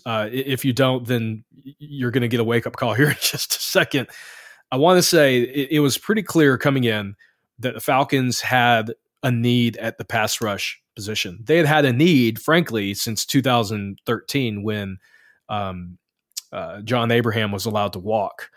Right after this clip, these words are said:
uh, or was cut. I'm sorry, he was cut by the team. Uh, over the years,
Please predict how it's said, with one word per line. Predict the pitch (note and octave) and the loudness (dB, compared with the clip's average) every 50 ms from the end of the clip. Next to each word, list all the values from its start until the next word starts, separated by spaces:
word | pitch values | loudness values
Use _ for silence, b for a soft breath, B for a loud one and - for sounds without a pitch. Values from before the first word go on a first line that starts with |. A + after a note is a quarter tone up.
| b b b b b _ - | b b b b b _ -10
uh, | G#2+ G2 - A2+ | -10 -10 -8 -6
or | A#2 A#2 | -6 -4
was | A2 G#2+ - | -4 -4 -6
cut. | - - B2+ B2 - F#2+ - - | -4 -2 0 0 0 -2 -6 -8
I'm | A2+ A2 G2+ | -8 -6 -4
sorry, | - - A2+ G#2+ G2+ G2+ | -2 -2 -2 -2 -2 -2
he | A2+ A2 | -4 -4
was | G2+ - | -4 -4
cut | - C3 A#2+ G#2+ | -2 -2 -2 -2
by | G#2 A2 | -2 -6
the | G2 F#2+ | -8 -8
team. | - - A2+ G2 F#2 F2+ F2+ - b b b b b b b b | -8 -8 -6 -6 -6 -8 -12 -14 b b b b b b b b
Uh, | G2+ G2+ G2 F#2+ F#2 - - _ _ _ _ _ _ - D#3+ C3 A#2 C3 D3+ - | -12 -10 -10 -10 -12 -14 -20 _ _ _ _ _ _ -20 -20 -20 -20 -20 -12 -2
over | - D3+ D3 C3 C#3 | 0 2 4 4 4
the | C3 | 4
years, | B2+ C#3 D3+ E3 E3 E3 D#3+ - - - | 6 6 6 8 6 6 4 2 0 -2